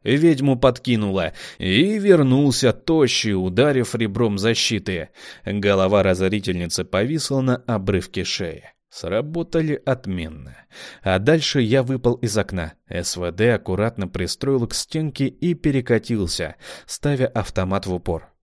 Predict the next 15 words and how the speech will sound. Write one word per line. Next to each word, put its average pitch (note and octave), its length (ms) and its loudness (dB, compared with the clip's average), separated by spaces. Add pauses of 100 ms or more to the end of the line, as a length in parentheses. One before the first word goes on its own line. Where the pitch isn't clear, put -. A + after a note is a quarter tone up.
(140)
Из G2+ 320 -2
перечня C3+ 480 0
укрытий G2 600 -2
только C3+ 360 2
небольшой A#2+ 540 0
кусок B2 460 -4
кирпича. G2+ 640 -4 (260)
Просто C3 500 0
праздник. G2+ 1160 -4
В - 160 -18
конце F#2+ 420 2
проулка G#2 640 2
нарисовалось F#2+ 720 -2
визгливое B2 520 2
безобразие. G#2 840 -4